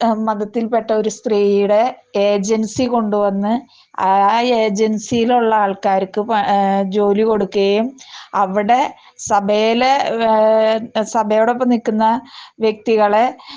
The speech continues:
മാ-, പിൻ-, മാറ്റപ്പെട്ട്, ഏഹ്, മാ-, മാറ്റി നിർത്തിക്കൊണ്ട്, ഏഹ്, ഈ വന്ന വ്യക്തിക്ക് കമ്മീഷൻ അടിസ്ഥാനത്തിൽ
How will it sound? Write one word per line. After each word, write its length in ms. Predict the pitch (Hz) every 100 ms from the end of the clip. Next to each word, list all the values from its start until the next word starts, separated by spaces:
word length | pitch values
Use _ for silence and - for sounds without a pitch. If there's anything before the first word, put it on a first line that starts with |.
| - - 202
മാ-, 360 | 202 202 202
പിൻ-, 600 | 196 214 214 226 220 220 - _ 214
മാറ്റപ്പെട്ട്, 560 | 202 190 208 220 202 -
ഏഹ്, 280 | 226 214 208
മാ-, 320 | 208 208 202 - _ _ _
മാറ്റി 300 | 220 220 214
നിർത്തിക്കൊണ്ട്, 680 | 269 269 254 220 214 202 202 254 - _ _ - - _ _ -
ഏഹ്, 160 | - - - -
ഈ 100 | 214 247
വന്ന 300 | 262 240 247
വ്യക്തിക്ക് 560 | 240 226 - 202 220 220
കമ്മീഷൻ 580 | 226 214 214 214 - 240
അടിസ്ഥാനത്തിൽ 800 | 240 214 196 - 202 196 190 196